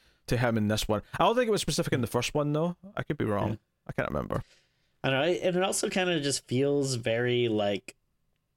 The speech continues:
Speaker 2: <sighs> I don't know. I, I feel like there aren't really, like, the stakes aren't really that big because they don't need to kill him. They just need a little bit of his blood. <laughs>
Speaker 1: Yeah.
Speaker 2: Like <laughs>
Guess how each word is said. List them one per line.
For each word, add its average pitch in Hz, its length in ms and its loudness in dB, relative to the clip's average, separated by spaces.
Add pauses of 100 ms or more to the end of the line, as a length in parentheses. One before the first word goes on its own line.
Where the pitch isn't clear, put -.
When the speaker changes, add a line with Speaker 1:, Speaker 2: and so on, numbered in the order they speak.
(580)
Speaker 2:
<sighs> - 800 -20
I 139 180 0 (120)
don't 151 220 2
know. 139 260 0 (440)
I, 131 80 0
I 139 40 -2
feel 190 160 0
like 202 140 -2
there 160 220 0
aren't 143 180 -2
really, 135 240 0
like, 107 220 0 (100)
the 127 80 0
stakes 143 400 -2
aren't 123 180 -2
really 127 200 0
that 117 260 -2
big 131 260 -2
because 113 600 -2
they 127 80 0
don't 202 140 -2
need 160 80 0
to 135 100 0
kill 139 200 -2
him. 101 60 -2
They 104 100 0
just 123 140 -2
need 131 60 -2
a 117 60 0
little 117 140 2
bit 110 140 0
of 98 80 -2
his 92 140 -6
blood. 98 340 -2 (100)
<laughs> - 100 -8 (840)
Speaker 1:
Yeah. 107 360 2 (320)
Speaker 2:
Like 117 180 -4 (120)
<laughs> 113 100 -8